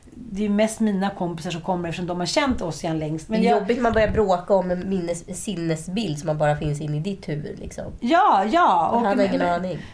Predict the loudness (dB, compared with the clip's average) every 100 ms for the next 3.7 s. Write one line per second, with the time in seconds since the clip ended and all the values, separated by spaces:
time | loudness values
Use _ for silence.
0 | -4 -2 2 0 0 -2 0 2 4 4
1 | 0 0 0 -2 -6 0 2 2 2 0
2 | 0 2 0 0 2 2 2 -2 -2 -4
3 | -4 -2 -2 0 2 4 4